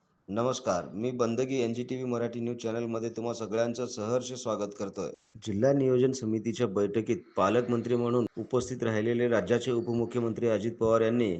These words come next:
सकारात्मक राहून बीडचे वातावरण बदला असे यावेळेस विधान केले. या विधानावरती त्यावर त्यांच्या शब्दाला दुजोरा देत धनंजय मुंडे यांनी देखील बीड जिल्हा बदनाम होईल असे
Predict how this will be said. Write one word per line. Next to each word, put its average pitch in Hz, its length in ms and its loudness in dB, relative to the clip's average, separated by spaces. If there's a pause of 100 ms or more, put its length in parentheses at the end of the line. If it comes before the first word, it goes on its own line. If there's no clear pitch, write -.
(120)
सकारात्मक 143 680 2
राहून 135 360 2
बीडचे 127 320 0
वातावरण 123 480 4
बदला 123 320 4
असे 127 300 2 (340)
यावेळेस 123 480 6
विधान 120 300 4
केले. 123 260 4
या 123 140 6
विधानावरती 127 760 4 (200)
त्यावर 127 260 4
त्यांच्या 131 300 0
शब्दाला 123 460 2
दुजोरा 120 420 4
देत 123 220 0 (180)
धनंजय 135 400 4
मुंडे 139 300 4
यांनी 131 240 4
देखील 135 320 0
बीड 135 160 0
जिल्हा 135 260 2
बदनाम 120 360 2
होईल 131 200 4
असे 123 300 2